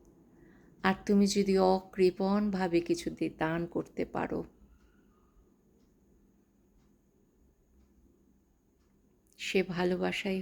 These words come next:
হোক বা যা কিছু হোক, তোমার দানে যদি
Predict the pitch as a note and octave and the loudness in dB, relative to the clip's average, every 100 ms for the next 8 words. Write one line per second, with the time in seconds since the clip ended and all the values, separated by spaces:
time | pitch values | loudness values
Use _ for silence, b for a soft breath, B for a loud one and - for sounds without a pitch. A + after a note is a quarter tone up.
0 | - - - - - _ _ _ _ _ | -6 -10 -12 -20 -20 _ _ _ _ _
1 | _ - F3 F3+ G3 - G3 - G3 - | _ -12 -10 -4 -6 -6 -12 -12 -14 -12
2 | - - - _ _ _ _ _ _ _ | -14 -14 -20 _ _ _ _ _ _ _
3 | _ _ b b b b b - G#3 A#3 | _ _ b b b b b 2 6 6
4 | G#3+ F#3+ F3+ F#3+ A#3 A#3+ A#3 A#3 A#3 G#3+ | 6 6 6 6 4 2 -2 2 0 0